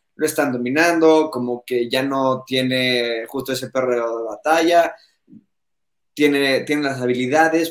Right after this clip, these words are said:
pero no, no está pudiendo. Y, y, y creo que ya seis derrotas al hilo a-, tienen, tienen que hablar suficiente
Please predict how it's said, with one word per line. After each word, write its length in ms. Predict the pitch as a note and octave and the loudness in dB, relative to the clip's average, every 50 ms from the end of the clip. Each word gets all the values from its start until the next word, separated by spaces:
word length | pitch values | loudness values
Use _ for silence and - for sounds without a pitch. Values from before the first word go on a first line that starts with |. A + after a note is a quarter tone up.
| - | -4
pero 240 | - D3+ D3 D3 D3 | -4 -2 -2 -2 -2
no, 420 | D3+ D#3+ E3 F3 F3+ F3+ F#3 F3 - - - - - - _ _ _ _ _ _ _ _ _ _ _ _ _ _ _ _ _ _ _ | -2 -2 -2 0 0 -2 -2 -4 -4 -8 -12 -14 -16 -20 _ _ _ _ _ _ _ _ _ _ _ _ _ _ _ _ _ _ _
no 100 | - D#3+ | -6 -4
está 180 | F#3+ F#3+ C4+ B3+ | -2 -2 -2 -2
pudiendo. 640 | - A#3 A#3+ B3 B3+ F4+ E4 - - - - _ _ _ - | -2 -2 -4 -2 -4 -4 -4 -6 -8 -10 -14 _ _ _ -12
Y, 340 | - - D3 C#3+ C#3+ C#3 C3 A#2+ - | -6 -4 -2 0 0 0 -2 -4 -4
y, 400 | C#3 C#3 C3+ C3 B2 - C3+ C3 | -4 -4 -4 -4 -4 -6 -6 -6
y 80 | C3 | -4
creo 240 | - D#3 D#3 D#3+ D#3+ | -2 0 0 0 0
que 240 | - F3+ E3+ E3+ D#3+ | 0 0 0 0 0
ya 380 | D3 D#3 D#3 D#3+ D#3+ - - - _ _ _ | 2 2 2 2 0 -2 -4 -10 _ _ _
seis 460 | - - - - A#2+ A#2+ D3 E3 D#3+ E3 | -12 -8 -4 0 2 4 4 4 4 4
derrotas 440 | E3 E3 E3 E3 - D#3+ E3 D#3 | 4 4 2 2 0 0 -2 -2
al 100 | D#3 C#3+ | -2 -2
hilo 220 | D3 D#3 D3+ D3+ D3+ | -2 2 4 6 8
a-, 260 | D3+ D3 C#3 - - | 8 6 4 2 -2
tienen, 340 | - C3+ C3 C#3+ C#3+ C3+ B2 | -2 -2 -2 -2 -4 -6 -6
tienen 300 | - C#3 C#3 C#3+ C#3 C3+ | -6 -4 -4 -4 -4 -6
que 80 | C3 | -6
hablar 260 | A2 A2 B2 B2+ C3 - | -6 -4 -4 -4 -4 -6
suficiente 880 | - C#3+ - B2+ A2+ - - C#3+ C#3+ C3+ A2+ C#3 C#3+ D3 C#3+ - _ | -6 -8 -8 -8 -8 -6 -4 -4 -4 -4 -2 -2 -2 -2 -4 -8 _